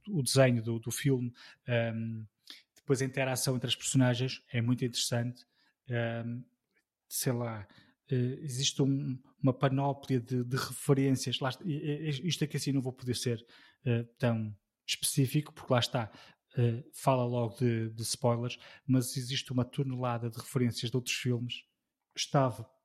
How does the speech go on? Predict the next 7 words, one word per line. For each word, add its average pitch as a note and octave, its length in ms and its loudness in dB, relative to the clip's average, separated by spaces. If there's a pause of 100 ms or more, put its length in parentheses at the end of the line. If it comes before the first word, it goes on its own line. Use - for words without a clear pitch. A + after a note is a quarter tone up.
por C3+ 140 2
dentro C3+ 480 0
de C3+ 320 0 (400)
uma, B2 240 2 (340)
uma, B2 260 0
uma B2+ 360 -2
cultura B2+ 800 0